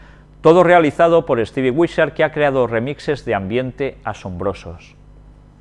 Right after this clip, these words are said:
Una mujer extraordinaria para su tiempo.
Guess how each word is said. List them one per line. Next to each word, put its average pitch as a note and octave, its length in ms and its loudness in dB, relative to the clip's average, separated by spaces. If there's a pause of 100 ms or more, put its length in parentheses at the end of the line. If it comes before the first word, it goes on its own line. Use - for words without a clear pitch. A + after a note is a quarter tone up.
(1160)
Una F3+ 180 -2
mujer E3 320 -2
extraordinaria B2 800 -2
para A2+ 160 -6
su G#2+ 160 -8
tiempo. F2 520 -12